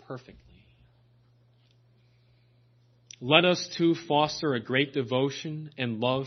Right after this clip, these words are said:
for our Blessed Mother. And let us do this by making some little sacrifices in reparation to her Immaculate Heart. A little sacrifice each day for Our Lady.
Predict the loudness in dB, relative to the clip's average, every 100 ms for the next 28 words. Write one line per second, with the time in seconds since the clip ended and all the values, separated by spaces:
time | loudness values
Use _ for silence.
0 | -8 -8 -6 -6 -8 -8 -8 -10 -10 -12
1 | -18 -20 _ _ _ _ _ _ _ _
2 | _ _ _ _ -2 4 6 6 2 0
3 | 0 0 -2 -2 0 2 0 0 0 -2
4 | -4 -2 0 0 0 -2 -6 -6 -8 -8
5 | -6 -6 -8 -10 -6 -6 -4 -2 -2 -4
6 | -6 -12 -10 -8 -6 -6 -8 -12 -14 -18
7 | -20 -20 -20 -20 _ _ _ _ _ _
8 | _ -10 -2 2 2 2 0 -2 -2 -6
9 | -8 -8 -6 -10 -10 -8 -6 -6 -8 -10
10 | -8 -10 -14 -18 -20 -20